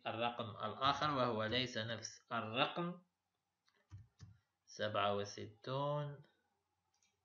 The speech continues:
ميتين وعشرون، مائة وثلاثة وعشرون. وأقول له أوكي، أوكي، Close. وبإذن الله سوف يتم حجب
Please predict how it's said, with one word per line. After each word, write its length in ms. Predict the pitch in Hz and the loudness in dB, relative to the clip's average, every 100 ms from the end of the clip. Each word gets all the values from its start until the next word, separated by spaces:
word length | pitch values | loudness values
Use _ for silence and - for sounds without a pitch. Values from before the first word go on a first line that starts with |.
| _ _ _ _ - - - - 120 | _ _ _ _ -20 -18 -20 -20 -12
ميتين 520 | 110 107 104 117 113 | -6 -6 -4 -4 -4
وعشرون، 960 | 110 101 101 - 120 139 139 139 143 156 _ _ _ _ _ | -2 -4 -4 -6 -6 -4 -6 -8 -12 -16 _ _ _ _ _
مائة 380 | 123 127 120 127 | -8 -4 -2 0
وثلاثة 400 | 120 117 120 117 | -2 -2 -4 0
وعشرون. 580 | 117 113 113 110 104 98 - _ _ _ _ _ _ _ - _ _ _ - | 2 2 0 -4 -4 -6 -14 _ _ _ _ _ _ _ -20 _ _ _ -8
وأقول 760 | - - 117 120 127 131 127 120 | 0 4 4 4 2 4 4 4
له 300 | 123 120 - | 4 2 -2
أوكي، 680 | 135 139 - 147 160 160 - _ _ _ _ - | 0 2 4 6 6 2 -6 _ _ _ _ 0
أوكي، 480 | 139 123 98 95 - _ _ _ _ _ _ _ _ _ _ _ - | 0 2 -2 -4 -10 _ _ _ _ _ _ _ _ _ _ _ -8
Close. 500 | - 143 110 95 - _ _ _ _ - | 4 6 6 4 -4 _ _ _ _ -6
وبإذن 880 | - 127 127 123 123 123 160 147 143 | 8 12 12 12 8 4 2 2 2
الله 420 | 135 127 139 147 | 4 8 10 10
سوف 240 | 143 120 | 8 4
يتم 500 | 120 117 117 139 147 | 6 6 6 2 2
حجب 460 | - 123 139 131 - | 4 8 8 6 -6